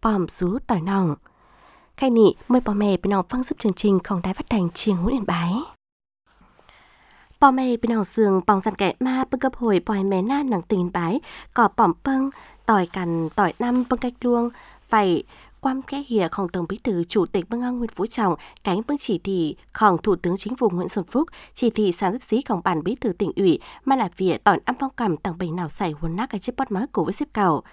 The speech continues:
Ý, cò lò chơ, ngồi chờ trách nhiệm, cánh nà việc có cấp hội bỏ mày bền a, đại sức tàm,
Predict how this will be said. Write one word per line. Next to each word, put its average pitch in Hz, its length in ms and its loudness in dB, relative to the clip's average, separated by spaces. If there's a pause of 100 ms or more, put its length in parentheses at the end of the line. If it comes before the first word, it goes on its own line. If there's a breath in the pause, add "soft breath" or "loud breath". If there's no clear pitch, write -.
(360 loud breath)
Ý, 196 260 2 (280 loud breath)
cò 208 120 0
lò 180 380 0
chơ, 233 380 -2 (100)
ngồi 196 120 0
chờ 190 180 -4
trách - 240 -8
nhiệm, 202 200 2 (220 loud breath)
cánh 175 140 0
nà 240 240 -2
việc 190 180 0
có 160 80 -2 (120)
cấp 277 160 -2
hội 226 260 0
bỏ 180 180 2
mày 180 240 -2
bền 170 200 -2
a, 254 240 0 (280 loud breath)
đại 202 120 4
sức - 240 -8
tàm, 185 260 0